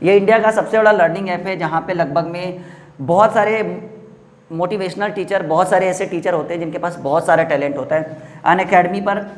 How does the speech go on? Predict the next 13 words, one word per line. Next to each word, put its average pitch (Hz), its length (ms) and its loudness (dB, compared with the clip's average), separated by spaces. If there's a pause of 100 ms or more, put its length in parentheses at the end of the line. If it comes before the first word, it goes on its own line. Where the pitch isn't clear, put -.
(120)
पढ़ाते 151 320 2
हैं। - 440 -10
तो 170 80 -4
मैं 180 220 2
एक 180 160 -4
Unacademy 165 540 -2
पर 190 100 -2
एक 190 80 -6
वेरीफाइड 156 540 0
टीचर 151 240 -2
हूँ, 165 140 -4
Unacademy 175 560 0 (240)
प्लस 180 240 2